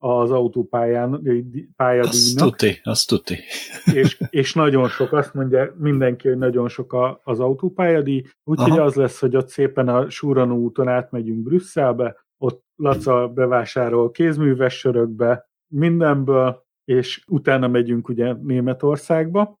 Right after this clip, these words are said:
Speaker 1: és ide kapcsolódó kérdésünk lenne, hogyha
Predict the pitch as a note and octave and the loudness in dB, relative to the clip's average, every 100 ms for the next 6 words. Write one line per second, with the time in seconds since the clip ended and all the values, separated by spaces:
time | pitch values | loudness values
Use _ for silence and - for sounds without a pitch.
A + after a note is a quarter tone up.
0 | _ - C#3 G#3 D#3+ - D3 - C3 B2+ | _ -12 -2 0 0 0 -2 0 2 2
1 | A#2+ B2 B2 B2+ D3+ C#3+ B2 A#2+ A#2+ B2 | 4 2 2 0 0 0 2 0 0 -4
2 | A#2+ - C3+ C3 C3 D#3 E3 C#3+ C#3 - | -6 -4 0 0 2 2 2 0 0 0
3 | C3+ B2+ | 0 0